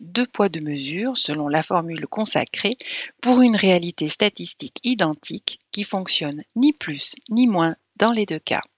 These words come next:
Ce qui fait qu'on continue de parler de l'effet placebo avec ce petit sourire entendu sur la crédulité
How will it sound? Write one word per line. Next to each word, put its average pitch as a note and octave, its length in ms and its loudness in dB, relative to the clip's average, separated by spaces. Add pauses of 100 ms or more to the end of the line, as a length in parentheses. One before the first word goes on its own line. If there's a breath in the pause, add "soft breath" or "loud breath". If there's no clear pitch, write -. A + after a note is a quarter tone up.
(440)
Ce - 180 0
qui F3+ 160 -8
fait G#3+ 380 0
qu'on D#3+ 180 -4
continue B3 480 2
de E3 100 0
parler A3+ 440 2
de E3+ 100 -6
l'effet D#3 240 -6
placebo F#3+ 560 -2
avec D#3+ 220 0
ce - 140 -4
petit C#4+ 360 0
sourire F#3 380 0
entendu F3+ 540 -4
sur D#3+ 200 -2
la C#3+ 140 0
crédulité F3+ 800 -4